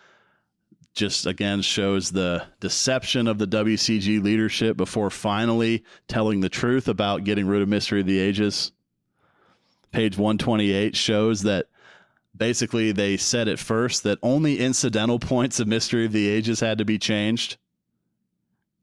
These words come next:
And then, of course, they told the truth when Mister Flurry was fired. It doesn't just have incidental errors.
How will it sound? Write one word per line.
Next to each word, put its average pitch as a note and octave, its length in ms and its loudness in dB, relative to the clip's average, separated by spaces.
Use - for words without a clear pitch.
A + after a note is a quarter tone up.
And F2 120 -2
then, F#2 100 0
of F#2 120 -4
course, G2 340 -2
they F#2 160 -4
told G2+ 260 -2
the G#2+ 100 0
truth B2 600 -2
when F#2 160 -2
Mister F#2 260 -4
Flurry A#2+ 340 0
was F#2+ 200 2
fired. F#2 480 -2
It F#2+ 180 -4
doesn't C3 280 0
just A2+ 200 0
have A2 180 0
incidental A2 640 0
errors. A2+ 680 0